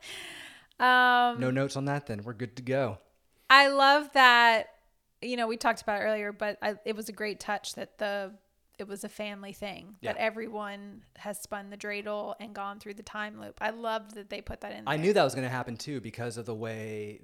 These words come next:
Speaker 2: the dad meets the mom. Like, when she describes the dad as, like, the Clark Kent glasses, I'm like, as soon as we know that it's a magic dreidel that's been in the family, I'm, I'm thinking to myself, "Everyone's done it."
Speaker 1: Well, I figured Grandma Rosie knew,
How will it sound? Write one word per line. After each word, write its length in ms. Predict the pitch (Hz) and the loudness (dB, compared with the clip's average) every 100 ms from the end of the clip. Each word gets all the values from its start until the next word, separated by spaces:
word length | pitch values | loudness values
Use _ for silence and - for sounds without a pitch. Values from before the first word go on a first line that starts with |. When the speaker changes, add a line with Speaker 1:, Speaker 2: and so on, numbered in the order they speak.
| 104 | -18
Speaker 2:
the 160 | 104 98 | -18 -12
dad 500 | 107 117 113 120 107 | -8 -6 -6 -8 -12
meets 240 | 110 - | -14 -14
the 140 | - | -14
mom. 480 | 95 95 101 120 165 _ _ _ - | -12 -12 -12 -14 -16 _ _ _ -10
Like, 140 | 123 | -6
when 140 | 151 | -4
she 100 | 147 | -4
describes 640 | 160 139 - 143 151 139 - | -8 -8 -4 -2 -2 -4 -8
the 80 | 113 | -8
dad 240 | 110 107 | -8 -8
as, 80 | 98 | -10
like, 100 | 95 | -14
the 60 | |
Clark 420 | 101 - 120 113 - | -18 -10 -8 -8 -12
Kent 220 | 120 98 | -16 -12
glasses, 580 | 104 104 104 - 92 104 | -10 -10 -12 -14 -14 -14
I'm 80 | |
like, 220 | 101 104 _ _ _ _ _ _ _ - - - | -14 -16 _ _ _ _ _ _ _ -20 -20 -16
as 100 | 147 | -10
soon 140 | - 208 | -4 -4
as 100 | 170 | -2
we 100 | 170 | -2
know 160 | 151 127 | -2 -2
that 60 | |
it's 120 | 120 | -4
a 40 | 117 | -6
magic 340 | 113 110 107 | -8 -8 -8
dreidel 200 | 113 107 | -10 -10
that's 160 | 101 - | -12 -12
been 120 | 104 | -14
in 20 | |
the 60 | 101 | -14
family, 320 | 101 98 92 | -14 -14 -14
I'm, 160 | 90 104 | -16 -16
I'm 200 | 113 110 | -12 -12
thinking 240 | 104 107 92 | -10 -12 -12
to 60 | |
myself, 480 | 92 92 - 87 85 _ | -14 -14 -14 -14 -16 _
"Everyone's 400 | 113 107 92 92 | -12 -10 -12 -16
done 200 | - 78 | -18 -20
it." 100 | - _ - - - | -20 _ -20 -14 4
Speaker 1:
Well, 100 | 320 | 6
I 60 | |
figured 420 | 370 415 370 247 - _ 190 _ _ | 8 6 6 4 -2 _ -20 _ _
Grandma 300 | 190 247 233 | 4 6 6
Rosie 380 | 202 233 220 196 | 4 4 2 -4
knew, 380 | 180 170 180 | -8 -8 -10